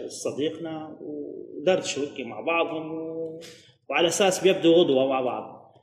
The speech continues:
فبدون هيك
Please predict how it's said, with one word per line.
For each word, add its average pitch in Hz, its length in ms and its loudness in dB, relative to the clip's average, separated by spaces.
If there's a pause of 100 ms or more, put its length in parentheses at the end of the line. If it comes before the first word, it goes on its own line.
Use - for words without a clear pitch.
(440)
فبدون 185 1500 4
هيك 214 220 2